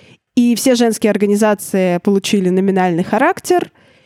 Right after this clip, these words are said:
И вот эта революционная тематика начала исчезать.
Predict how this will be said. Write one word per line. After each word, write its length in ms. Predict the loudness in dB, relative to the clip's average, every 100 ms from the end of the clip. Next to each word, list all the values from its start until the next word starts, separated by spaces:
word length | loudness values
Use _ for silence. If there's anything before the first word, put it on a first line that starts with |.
| _ _
И 80 | 0
вот 100 | 2
эта 180 | 2 2
революционная 760 | 2 0 0 0 2 2 0 0
тематика 880 | 0 0 0 0 -2 0 0 0 -2
начала 400 | -2 0 2 2
исчезать. 840 | -2 -4 -2 0 0 -4 -8 -18